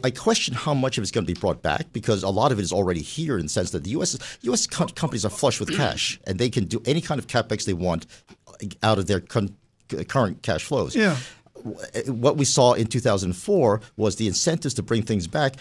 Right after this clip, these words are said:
Speaker 1: just didn't bring a lot of stuff back. So I think the, the, the, the, the, the distortions in the markets that are there, um, the, the bond managers that are now in Apple and Cisco,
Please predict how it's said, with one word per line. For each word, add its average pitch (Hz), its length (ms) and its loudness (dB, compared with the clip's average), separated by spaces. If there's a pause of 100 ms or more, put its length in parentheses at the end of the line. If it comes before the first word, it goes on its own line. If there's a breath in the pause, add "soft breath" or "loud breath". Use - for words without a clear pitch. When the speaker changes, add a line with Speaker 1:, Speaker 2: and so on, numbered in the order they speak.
(100)
Speaker 1:
just 127 220 0
didn't 147 260 4
bring 131 260 0
a 107 40 2
lot 92 160 4
of 90 80 -2
stuff 82 400 -2
back. 101 280 -2
So 95 180 2
I 104 60 4
think - 260 -4 (280 loud breath)
the, 107 200 4
the, 104 340 2
the, 98 420 -2
the, 95 220 -4
the, 90 260 -6 (200)
the 95 120 -4 (160)
distortions 156 600 2
in 117 80 2
the 110 60 4
markets 113 500 0
that 92 140 2
are 82 120 0
there, 95 400 2 (420 loud breath)
um, 92 400 0
the, 98 180 -2 (160)
the 85 160 -2 (340)
bond 123 320 6
managers 113 540 2
that 92 140 2
are 85 80 4
now 98 340 2
in 90 340 0
Apple 98 460 2
and 85 80 0
Cisco, 87 540 0